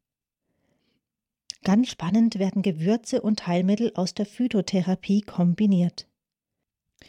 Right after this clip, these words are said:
Da finden sich Mittel, damit der gesunde Mensch gesund bleibt. Es finden sich Mittel, um die Nerven zu stärken oder gegen den leeren Kopf. Daneben spielen aber auch die Ausleitungsverfahren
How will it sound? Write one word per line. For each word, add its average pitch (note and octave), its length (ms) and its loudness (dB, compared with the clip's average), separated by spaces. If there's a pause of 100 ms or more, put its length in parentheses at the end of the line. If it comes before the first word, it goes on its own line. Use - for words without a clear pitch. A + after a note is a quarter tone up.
(500)
Da G#3+ 100 -4
finden D4 320 -2
sich - 240 -4
Mittel, A3 320 2
damit F#3+ 320 0
der F#3+ 80 0
gesunde A#3+ 480 0
Mensch G3+ 420 2
gesund B3+ 400 0
bleibt. - 540 -6 (580)
Es - 160 -4
finden A3 300 0
sich - 220 -6
Mittel, G3+ 440 -2 (460)
um F#3+ 80 2
die E3+ 140 -4
Nerven G3 500 2
zu F#3 100 -4
stärken F3 560 -4 (640)
oder C4 220 0
gegen C4 300 -2
den C#4 140 0
leeren G#3 380 2
Kopf. - 380 -10 (1700)
Daneben A3+ 420 4
spielen G3+ 400 0
aber F#3 280 -2
auch F#3 120 -4
die - 240 -10
Ausleitungsverfahren F3+ 1400 0